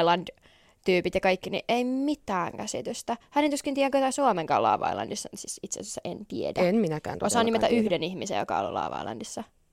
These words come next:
Speaker 2: Sama.
Speaker 1: Niin, niin
Speaker 2: Mm.
Speaker 1: tota, että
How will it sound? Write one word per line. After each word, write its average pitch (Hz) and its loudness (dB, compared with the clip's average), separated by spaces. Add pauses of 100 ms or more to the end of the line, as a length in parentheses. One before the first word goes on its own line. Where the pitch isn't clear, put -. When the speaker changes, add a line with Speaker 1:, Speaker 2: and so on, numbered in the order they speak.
(1900)
Speaker 2:
Sama. - -2 (480)
Speaker 1:
Niin, 214 -6
niin 202 -2
Speaker 2:
Mm. - -2
Speaker 1:
tota, 202 4 (160)
että - -2